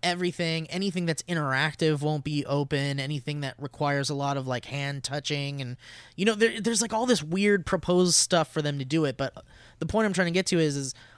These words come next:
a lot of people have been saying, these insiders, that if they're not able, if they're not going to be able to reopen even through these holidays coming up,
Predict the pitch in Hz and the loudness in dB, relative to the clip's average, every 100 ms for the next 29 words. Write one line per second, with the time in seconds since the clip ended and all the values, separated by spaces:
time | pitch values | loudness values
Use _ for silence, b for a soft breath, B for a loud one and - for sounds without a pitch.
0 | B 165 170 208 185 170 160 160 - 160 | B 2 4 2 0 -2 2 2 0 -2
1 | 147 151 147 147 143 143 135 - 156 143 | -2 -4 -2 0 0 -2 -6 -6 -4 -2
2 | - 175 170 160 147 135 127 127 127 - | 0 0 2 0 2 0 0 -2 -4 -6
3 | - B B B B 143 143 135 - 151 | -10 B B B B 0 0 0 -2 -4
4 | 151 180 190 180 170 _ _ _ _ _ | 2 2 4 4 2 _ _ _ _ _
5 | 165 170 165 160 147 - 160 185 214 196 | 0 2 2 0 -2 -4 0 2 2 0
6 | 147 170 180 180 160 156 156 156 147 139 | 0 2 2 2 2 2 2 2 0 0
7 | 147 135 135 151 143 135 131 - 160 175 | 0 2 2 0 0 -2 -4 -4 -2 -2
8 | 156 - 160 156 143 123 - 135 151 143 | -2 -4 -2 -2 -2 -2 -2 -2 0 0
9 | 127 120 - 143 127 120 113 104 | -2 -4 -4 -6 -6 -6 -8 -10